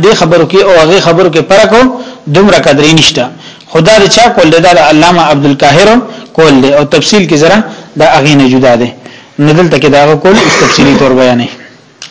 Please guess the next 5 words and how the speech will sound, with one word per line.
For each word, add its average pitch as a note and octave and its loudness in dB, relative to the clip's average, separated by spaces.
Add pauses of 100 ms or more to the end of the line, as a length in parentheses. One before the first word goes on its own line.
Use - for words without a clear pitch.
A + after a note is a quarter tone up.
(2250)
نو F#3 0
متن، A3 2
متن F3 0
ته F#3 0
وګوره، G#3+ 2